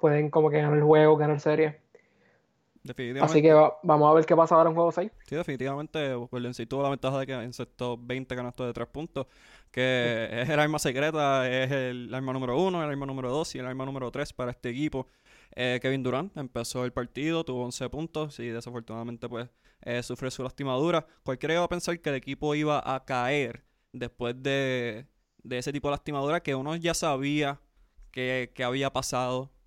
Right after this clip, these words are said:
Speaker 2: Uno se podía imaginar lo peor ya. Eh, pero este equipo se, se recompuso y aguantó presión porque al final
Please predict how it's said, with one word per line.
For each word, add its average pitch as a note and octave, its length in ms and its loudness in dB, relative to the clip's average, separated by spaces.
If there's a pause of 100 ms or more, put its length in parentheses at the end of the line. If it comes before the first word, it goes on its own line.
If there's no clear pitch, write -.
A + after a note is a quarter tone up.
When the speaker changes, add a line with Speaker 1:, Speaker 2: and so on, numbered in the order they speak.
(100)
Speaker 2:
Uno C3 160 -8
se C#3 100 -6
podía B2+ 180 -2
imaginar B2+ 440 -4
lo B2+ 140 -2
peor A#2+ 300 -4
ya. A#2+ 240 -6 (460)
Eh, B2 300 0 (180)
pero A#2 160 -4
este C3+ 140 -6
equipo C3+ 200 -4
se, C3+ 320 -2
se B2 140 -6
recompuso B2 460 -6
y G#3 60 2
aguantó C3+ 480 0
presión F#3 480 -2
porque B2+ 680 -4 (580)
al B2+ 100 -2
final C#3+ 480 -6